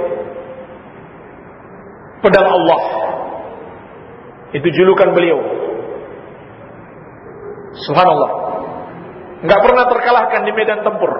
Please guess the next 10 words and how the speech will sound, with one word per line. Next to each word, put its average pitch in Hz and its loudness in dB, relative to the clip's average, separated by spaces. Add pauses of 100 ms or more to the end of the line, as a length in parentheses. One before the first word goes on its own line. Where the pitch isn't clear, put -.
(1800)
Tapi 208 4
dalam 254 6
satu 269 4
peperangan, 226 2 (1600)
beliau 262 6
pernah 262 0
pakai 247 6 (160)
pedang 254 4 (160)
sebanyak 254 2 (120)
sembilan. 233 2